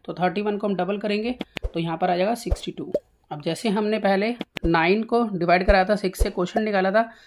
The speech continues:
इसी तरह से हम थर्टी एट को अब सिक्स से डिवाइड कराएंगे। तो यहाँ पर लिख लेते हैं थर्टी एट, यहाँ पर सिक्स, तो सिक्स सिक्स जा थर्टी सिक्स होता है।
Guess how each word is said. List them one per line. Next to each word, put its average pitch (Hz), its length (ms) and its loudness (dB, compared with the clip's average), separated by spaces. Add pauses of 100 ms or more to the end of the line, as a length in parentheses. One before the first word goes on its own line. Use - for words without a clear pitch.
(200)
इसी 214 160 -4
तरह 220 200 2
से 208 80 0
हम 226 120 2
थर्टी 185 320 4
एट 196 120 0
को 220 80 -2
अब 196 60 0
सिक्स 170 220 -6
से 208 80 0
डिवाइड 190 240 0
कराएंगे। 196 360 2 (380)
तो 160 60 -8
यहाँ 156 180 -6
पर 180 120 -2
लिख 170 180 -4
लेते 175 140 -2
हैं 170 100 -4
थर्टी 180 300 -4
एट, 240 200 -6 (400)
यहाँ 160 120 -4
पर 160 140 -4
सिक्स, - 300 -12 (180)
तो 160 100 -2
सिक्स - 260 -4
सिक्स 185 220 -2
जा 233 120 0 (100)
थर्टी 180 220 -2
सिक्स 202 240 -6
होता 208 180 0
है। 240 120 0